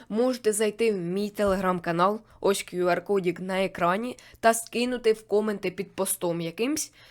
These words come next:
М, я там, в принципі, побачу ваш тір-ліст з оцих мемів. Мені прям буде дуже цікаво. Ну що ж, ось така в нас оцінка українських мемів вийшла. З вами був я, Саньок. Українські меми.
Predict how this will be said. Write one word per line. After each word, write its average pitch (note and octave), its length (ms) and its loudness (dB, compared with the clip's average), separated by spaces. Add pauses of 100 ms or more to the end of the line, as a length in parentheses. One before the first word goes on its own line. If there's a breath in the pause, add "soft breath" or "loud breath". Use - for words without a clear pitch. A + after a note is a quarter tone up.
(460 soft breath)
М, F3+ 380 -4 (340)
я G3 160 -2
там, G3 140 -4
в F3 40 -8
принципі, F3+ 400 -6
побачу F3 600 0 (220 loud breath)
ваш G3+ 340 4
тір-ліст G3 680 -2
з E3+ 100 -2
оцих F#3+ 460 2
мемів. F#3 500 0 (200 loud breath)
Мені G3+ 240 0
прям G3 260 0
буде F#3 200 0
дуже F#3 380 -4
цікаво. C#3+ 560 -4 (580 soft breath)
Ну G#3 100 2
що A3 220 4
ж, - 180 -8 (680)
ось G#3 220 0
така A3+ 280 4
в A3 60 4
нас G#3+ 180 0
оцінка G#3 380 2
українських G3+ 580 0
мемів G3+ 300 -4
вийшла. G3+ 360 -2 (140)
З F3+ 60 -16
вами F3 280 -2
був F#3 200 -2
я, F3+ 240 0 (400 soft breath)
Саньок. G#3 560 4 (580 soft breath)
Українські B3 560 2
меми. G#3 420 2